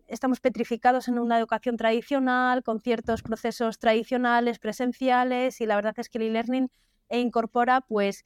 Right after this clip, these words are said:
lo, lo bueno de la formación presencial con lo bueno de la formación online, ¿no? Esa rotura de barreras geográficas, temporales y todos los, eh, pues, los beneficios que supone esta nueva, esta nueva modalidad.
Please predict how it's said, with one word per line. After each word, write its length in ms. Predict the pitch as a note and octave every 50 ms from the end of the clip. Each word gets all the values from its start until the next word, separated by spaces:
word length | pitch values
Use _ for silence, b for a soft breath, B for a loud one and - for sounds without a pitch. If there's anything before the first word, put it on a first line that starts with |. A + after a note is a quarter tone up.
| b b -
lo, 240 | _ G#3+ G#3 G#3 - -
lo 240 | G#3+ A3+ G#3+ G#3+ G#3+
bueno 320 | G#3+ B3+ B3+ A#3+ A3 G3+
de 80 | G3+ G3
la 80 | G3
formación 580 | F#3+ - A3 G#3+ G#3 G#3 - _ B3 A#3+ A#3 A#3
presencial 640 | - A#3+ - - A#3+ A#3 - C4 C4 C4+ D4 D4
con 260 | - - A#3 G#3+ G#3 G3+
lo 100 | G3 G3
bueno 260 | G#3 G#3+ A3+ A#3 A#3
de 60 | A#3
la 100 | A3+ G#3+
formación 520 | - - A3 G#3+ G#3 G3+ F#3+ - A#3 A3+ G3
online, 320 | E3 E3+ F3 F3 D#3+ D3+ E3
¿no? 200 | G3 A3+ A3 A3 - _ _ _ _ _ _ _ _ _ _ _ _ _ _
Esa 280 | A3 G#3+ - A3+ A3
rotura 380 | G#3+ G#3+ G3 G3+ A#3+ A3 G#3+ G#3+
de 80 | G#3+ G#3
barreras 380 | G3+ G3 G#3 G#3 G#3+ G#3+ -
geográficas, 760 | - A3+ A3 A#3 B3+ B3 A#3+ A#3 - B3+ - A#3+ A#3+ A#3+ -
temporales 920 | - A#3 A3 G#3+ - B3 A#3+ A#3 A#3+ A#3+ A#3+ A#3+ A#3 A#3 A#3 A#3+ A#3+ - -
y 80 | A3+ G#3
todos 300 | - A3 A3 A3 A3 A3+
los, 320 | A3+ A3 A3 A3 - - _ _ _ _ _ _ _ -
eh, 420 | A#3 A#3 A3+ A3 A3 G#3+ G#3+ G#3+ -
pues, 160 | - G#3+ -
los 120 | A3 G#3+ G#3+
beneficios 560 | A3+ A3 G#3+ - - G#3+ - B3+ A#3+ A#3 -
que 140 | - A3+ -
supone 320 | - G#3 - A3 A3+ A3+
esta 180 | G#3+ - - A3+
nueva, 600 | A3+ A3+ A3 A#3 A3+ A3+ A3 G#3 G3 F#3 F3+ F3+ -
esta 180 | G3 - A#3+
nueva 180 | A#3 A#3 A3 A3
modalidad. 500 | A3 G3+ F3+ E3+ E3 D#3+ D#3+ E3+ D#3 E3